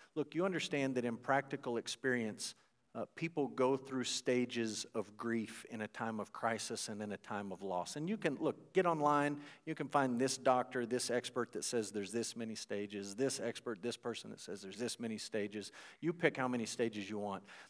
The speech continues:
It's just people sort of grasping at straws to explain what's happening in people's lives as they process grief. Okay? Here's a few things to remember when you think about these stages of grief.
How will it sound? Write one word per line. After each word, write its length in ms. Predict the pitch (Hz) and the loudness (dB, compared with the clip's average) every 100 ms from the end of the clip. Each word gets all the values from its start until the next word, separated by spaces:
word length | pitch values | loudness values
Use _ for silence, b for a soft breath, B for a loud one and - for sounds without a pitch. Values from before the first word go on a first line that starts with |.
| - | -2
It's 160 | 143 | 0
just 260 | 143 180 175 | 2 0 2
people 280 | 180 175 147 | -2 0 0
sort 260 | - 156 | 2 2
of 100 | 123 | 2
grasping 540 | 104 123 139 - 139 120 | 4 6 6 4 -2 -2
at 100 | - | -2
straws 480 | - 135 127 120 - | 2 6 6 6 0
to 200 | 151 113 | 0 0
explain 640 | 117 - - 135 131 123 | 0 -4 0 2 4 4
what's 280 | 117 123 - | 2 0 2
happening 420 | 127 117 127 120 | 4 4 2 -2
in 140 | 107 104 | -2 -4
people's 340 | 127 117 101 | -4 -4 -2
lives 400 | 107 113 110 107 | 2 2 2 -2
as 140 | 101 101 | -6 -4
they 100 | 101 | -6
process 560 | - 101 - 98 - | -4 -4 -4 -6 -8
grief. 380 | - 101 - - _ _ _ _ 120 | -10 -12 -14 -16 _ _ _ _ 0
Okay? 160 | 120 120 B B B | 0 0 B B B
Here's 180 | - 156 | 0 2
a 60 | 156 | 2
few 160 | 160 | -2
things 320 | 151 147 135 - | 0 2 2 -2
to 100 | 131 | -2
remember 360 | 123 123 117 | 0 2 0
when 120 | 117 | 0
you 100 | 113 | -2
think 220 | 101 120 117 | -4 -4 0
about 260 | 110 - | 0 0
these 180 | 117 107 | -2 -4
stages 520 | - 120 110 107 101 | 0 0 0 -2 -6
of 140 | 98 101 | -8 -6
grief. 360 | 104 87 - | -6 -6 -8